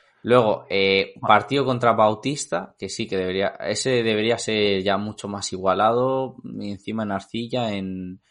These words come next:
Speaker 1: en España. En Miami fue muy igualado. Eh, ¿Bautista cuánto está? A veintiséis.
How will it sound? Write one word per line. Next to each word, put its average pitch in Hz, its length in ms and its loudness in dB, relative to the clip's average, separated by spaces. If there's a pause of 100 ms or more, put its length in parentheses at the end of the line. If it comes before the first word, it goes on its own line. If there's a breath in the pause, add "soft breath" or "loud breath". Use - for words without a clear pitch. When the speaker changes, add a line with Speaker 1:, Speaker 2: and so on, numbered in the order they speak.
(300)
Speaker 1:
en 95 120 -10
España. 123 600 -4 (340 soft breath)
En 107 160 0
Miami 131 480 4
fue 185 180 0
muy 156 280 0
igualado. 117 720 2 (440)
Eh, 92 1000 -2
¿Bautista 98 480 -2
cuánto 120 260 -4
está? - 320 -6 (1040)
A 101 80 -4
veintiséis. 98 1000 -6